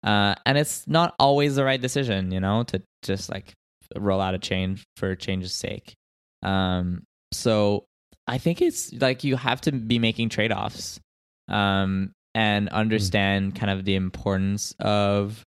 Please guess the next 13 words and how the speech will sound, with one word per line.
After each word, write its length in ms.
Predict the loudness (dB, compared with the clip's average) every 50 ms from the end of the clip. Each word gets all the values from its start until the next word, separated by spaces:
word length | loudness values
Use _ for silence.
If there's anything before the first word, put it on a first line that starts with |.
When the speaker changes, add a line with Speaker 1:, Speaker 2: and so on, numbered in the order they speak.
| _ _ _ _ _ _ _ _ _ _ _
Speaker 1:
keeping 440 | -2 0 2 2 4 4 4 4 4
the 100 | 2 2
consistency. 1000 | 2 2 0 0 -2 -4 -6 -4 -2 -2 -2 -2 0 0 2 2 2 2 0 -2 -6 _ _ _ _ _ _ _ _ _ _ _ -2
Like, 380 | 0 2 2 2 0 -2 -6 -16 -12 -4 0
even 440 | 2 4 4 6 4 4 4 4 4
though 540 | 4 4 6 6 6 6 4 4 4 2 0
personally 720 | 0 0 2 2 2 0 0 2 2 2 2 2 2 2 0
for 240 | 0 0 0 0 2
me, 540 | 2 4 4 4 4 4 4 4 2 0 -4 _ _ _ _ -4
it 200 | -2 0 2 2
is 200 | 2 2 2 0 -4
hard 640 | -6 -4 0 2 2 4 4 2 2 0 -2 -4 -10 -10
to 760 | -6 -2 -2 0 0 0 0 0 0 0 0 -2 -2 -4 -6